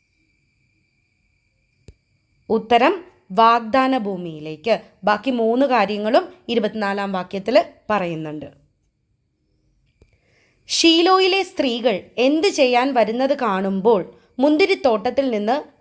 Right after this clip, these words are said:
പുറത്തു വരിക എന്നാണ് ശ്രേഷ്ഠന്മാർ ബെഞ്ചമിൻകാരോട് നിർദ്ദേശിച്ചത്? ഓപ്ഷൻസ് നൃത്തം ചെയ്യാൻ,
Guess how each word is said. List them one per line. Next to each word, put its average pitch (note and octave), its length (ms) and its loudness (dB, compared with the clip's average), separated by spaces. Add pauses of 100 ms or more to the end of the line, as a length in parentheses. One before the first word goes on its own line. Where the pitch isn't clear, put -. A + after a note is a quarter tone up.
പുറത്തു C#4+ 380 6
വരിക G#3+ 340 0 (260)
എന്നാണ് G#3+ 420 -2 (340)
ശ്രേഷ്ഠന്മാർ C#4 840 0
ബെഞ്ചമിൻകാരോട് A3+ 1080 -2
നിർദ്ദേശിച്ചത്? G#3 720 -4 (300)
ഓപ്ഷൻസ് A3+ 600 0 (420)
നൃത്തം G3+ 460 2
ചെയ്യാൻ, C#4+ 520 -2